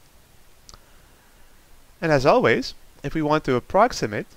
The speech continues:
this given definite integral, well, as the given integral is equal to this alternating series, if we want to approximate the value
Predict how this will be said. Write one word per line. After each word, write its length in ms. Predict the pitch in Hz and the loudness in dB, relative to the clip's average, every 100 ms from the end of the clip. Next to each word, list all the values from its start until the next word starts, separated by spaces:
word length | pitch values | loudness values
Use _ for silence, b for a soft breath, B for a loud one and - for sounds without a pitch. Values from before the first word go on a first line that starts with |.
| - _ - - - - - - - | -20 _ -20 -20 -20 -16 -14 -12 -10
this 140 | 123 | -6
given 280 | 139 131 131 | -4 -4 -2
definite 420 | 123 131 123 - | -2 -2 -4 -6
integral, 480 | 185 233 - 107 120 - - _ - - | -6 -6 -4 -4 -6 -12 -20 _ -20 -4
well, 320 | 113 143 269 - - | 0 0 -2 -12 -8
as 440 | 135 147 147 143 190 - - - - _ - - - - - - | 2 4 4 0 -12 -20 -20 -20 -20 _ -20 -20 -20 -20 -20 -14
the 100 | 135 | -10
given 300 | 127 120 123 | -6 -4 -4
integral 380 | 196 214 143 127 | -4 -4 -2 -2
is 140 | 123 - | -2 -6
equal 320 | 202 185 156 | -8 -4 -4
to 100 | - | -4
this 260 | 131 123 - | -6 -6 -6
alternating 460 | 135 127 131 107 104 | -8 -8 -8 -10 -10
series, 520 | - 233 117 247 - - b b b b | -10 -6 -6 -8 -14 -20 b b b b
if 180 | 131 - | -12 -6
we 80 | 131 - 135 | -8 -8 -10
want 240 | 135 151 147 | 0 0 0
to 80 | |
approximate 680 | 139 - 139 139 - 120 117 - - - - - - | -6 -2 -2 -2 -6 -6 -6 -8 -20 -20 -20 -20 -14
the 80 | |
value 400 | 117 131 139 131 | -4 0 0 0